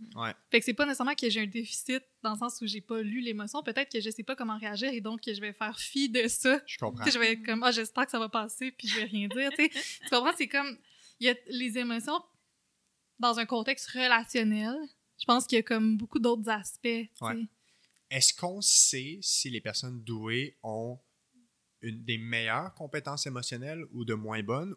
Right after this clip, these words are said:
Speaker 2: ou normales ? Est-ce qu'on
Speaker 3: Quand
Speaker 2: sait
Speaker 3: on,
Speaker 2: ça ?
Speaker 3: quand on regarde les habiletés ou les capacités, comme je
Speaker 2: Ouais.
Speaker 3: disais, il y en a des meilleures.
Speaker 2: OK.
Speaker 3: Quand on
Speaker 1: Ah.
Speaker 3: regarde au niveau du trait de personnalité, il n'y a pas de différence.
Speaker 2: Euh, qu'est-ce que tu veux dire au niveau du trait de personnalité ?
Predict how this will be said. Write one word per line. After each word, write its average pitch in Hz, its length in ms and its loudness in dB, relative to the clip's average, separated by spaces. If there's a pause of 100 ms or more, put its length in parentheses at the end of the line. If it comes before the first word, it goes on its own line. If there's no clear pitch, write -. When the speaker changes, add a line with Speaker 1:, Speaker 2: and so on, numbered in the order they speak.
Speaker 2:
ou 127 340 -8 (560)
normales ? 107 520 -6 (800)
Est-ce - 80 -16
qu'on - 100 -4
Speaker 3:
Quand 277 220 8
Speaker 2:
sait 233 260 4
Speaker 3:
on, 190 40 -10
Speaker 2:
ça ? - 100 -16
Speaker 3:
quand 285 160 6
on 269 40 6
regarde 240 240 6
les 226 200 0
habiletés 208 420 0
ou 262 40 -4
les 226 120 -4
capacités, 208 420 -6
comme 220 180 -2
je 214 40 0
Speaker 2:
Ouais. 226 80 0
Speaker 3:
disais, 254 120 4
il 247 40 0
y 233 40 2
en 208 120 0
a 233 100 -2
des 226 120 0
meilleures. 208 340 -4 (220)
Speaker 2:
OK. 127 220 0 (600)
Speaker 3:
Quand 277 160 8
on 277 40 10
Speaker 1:
Ah. - 20 6
Speaker 3:
regarde 240 500 4
au 226 100 -4
niveau 226 180 0
du - 80 -10
trait - 220 -2
de 254 60 -14
personnalité, 226 420 -2
il 269 40 -2
n'y 269 40 -2
a 247 40 -2
pas 226 180 -8
de 202 40 -12
différence. 196 640 -12 (400)
Speaker 2:
Euh, 110 380 2 (160)
qu'est-ce 131 160 -2
que - 40 -4
tu 127 60 -2
veux 110 60 -2
dire 113 180 -2
au 110 60 -6
niveau 104 160 -8
du 98 140 -12
trait - 120 -10
de 104 60 -12
personnalité ? 104 520 -10